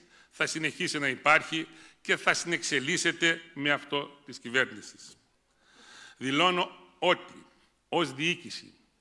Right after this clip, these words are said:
θα είμαστε παρόντες σε όλες τις διαδικασίες λήψεων αποφάσεων που αφορούν την περιοχή μας. Αλλά και ότι είμαστε έτοιμοι και διεκδικητικοί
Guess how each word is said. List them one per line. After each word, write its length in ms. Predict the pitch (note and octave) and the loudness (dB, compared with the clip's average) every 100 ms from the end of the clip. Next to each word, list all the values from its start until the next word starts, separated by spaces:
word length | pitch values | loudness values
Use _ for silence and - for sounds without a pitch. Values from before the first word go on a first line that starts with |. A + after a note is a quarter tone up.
| _ - _ | _ -20 _
θα 160 | - D#3 | 2 4
είμαστε 300 | F3+ - D#3 | 4 2 2
παρόντες 760 | - C#3+ C#3+ E3+ F3 D#3+ E3+ | 6 8 10 8 6 4 2
σε 240 | - - | 2 2
όλες 360 | D#3 F3 F3+ E3+ | 4 4 4 0
τις 100 | D#3 | -4
διαδικασίες 680 | D#3 D3 D3+ C3 F3+ E3 - | -4 -2 -2 -2 -4 -6 -6
λήψεων 600 | C#3 D3+ F#3+ F#3+ D#3+ D3+ C#3+ | -6 -2 -4 -2 -4 -4 -2
αποφάσεων 800 | C3 B2 - D#3+ D#3 E3 D#3+ - - - _ | -4 -4 -2 0 0 -2 -4 -8 -20 -20 _
που 100 | D#3 | -2
αφορούν 420 | D3 D3 D3+ D3+ | 0 -2 -2 -4
την 140 | C#3 C3 | -6 -6
περιοχή 380 | C3 C3 C3+ | -6 -6 -8
μας. 180 | G#2+ - - _ _ _ _ _ _ _ _ _ _ _ _ _ _ | -10 -14 -20 _ _ _ _ _ _ _ _ _ _ _ _ _ _
Αλλά 260 | A#2+ C#3 C3 | 2 2 2
και 160 | C3+ | 2
ότι 420 | C3+ D#3 D#3 D#3+ - - - | 2 2 -2 -10 -10 -20 -6
είμαστε 420 | D#3 D#3 - C3+ - | -2 0 -2 -6 4
έτοιμοι 600 | D#3+ D#3+ E3+ E3 E3+ - - - _ | 6 6 0 -2 -4 -8 -20 -20 _
και 200 | - F#3+ | 4 6
διεκδικητικοί 920 | F#3 F3+ D3+ D3 C3+ C3+ - E3 E3 | 6 2 2 -4 -6 -10 -2 -2 -2